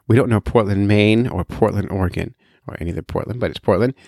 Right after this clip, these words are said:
which relies on lobstering and fishing. Lobstering fishing might be, must be Portland, Maine. I am so happy to have discovered this show. I don't think there's much lobstering in Portland,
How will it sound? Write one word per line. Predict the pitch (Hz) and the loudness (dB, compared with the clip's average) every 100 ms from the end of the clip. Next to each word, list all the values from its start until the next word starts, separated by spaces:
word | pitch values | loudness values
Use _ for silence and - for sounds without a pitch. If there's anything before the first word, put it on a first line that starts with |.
| _ _ - - - | _ _ -20 -14 -6
which | 107 | 0
relies | 110 107 104 104 | 4 6 6 4
on | 92 | 2
lobstering | 113 135 - 135 123 | 2 2 4 4 4
and | 117 | 2
fishing. | 117 - 82 85 | 0 0 -2 0
Lobstering | 95 98 98 | 0 2 0
fishing | 90 95 101 | 0 0 2
might | - | 2
be, | 104 | 2
must | 117 - | 2 2
be | |
Portland, | 95 104 87 87 | 0 0 -2 0
Maine. | 85 80 - - - - | 0 -2 -6 -20 -12 0
I | |
am | 110 | 2
so | 107 165 | 4 2
happy | 180 95 98 87 92 _ _ - | 2 0 0 -4 -6 _ _ -10
to | - | -6
have | |
discovered | 87 - 98 85 82 | -4 0 2 2 0
this | 85 - - | 0 0 -2
show. | - - 82 67 | -2 2 2 0
I | - | -2
don't | 226 | -4
think | - 170 | 2 2
there's | 131 | 4
much | 131 - _ _ _ _ _ - - - - _ _ | 2 -2 _ _ _ _ _ -20 -20 -20 -20 _ _
lobstering | - 107 - 98 90 | 0 2 2 2 2
in | 85 | 0
Portland, | - 107 90 90 85 90 | 0 0 0 -2 -4 -8